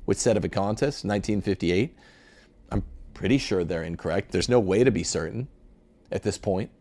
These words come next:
until later. But S S P X is like, "No, no, no. That church is not a false church. That church holds universal jurisdiction."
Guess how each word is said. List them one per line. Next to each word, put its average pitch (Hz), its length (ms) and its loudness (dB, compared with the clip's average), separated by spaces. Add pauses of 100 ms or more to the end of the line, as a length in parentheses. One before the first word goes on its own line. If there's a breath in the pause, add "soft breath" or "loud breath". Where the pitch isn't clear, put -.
(140)
until 92 220 -2
later. 85 360 0 (1500 soft breath)
But - 260 10 (180)
S 170 200 10
S - 80 2
P 156 200 8
X 269 300 12
is 143 100 6
like, 139 160 10
"No, 170 140 12
no, 165 80 12
no. 151 380 12 (1160)
That 143 240 12
church 147 320 8
is 107 100 0
not 117 200 8
a 107 40 6
false - 320 4
church. - 520 0 (560)
That 131 180 12
church 135 320 8
holds 107 400 4
universal 101 480 0
jurisdiction." 92 720 -4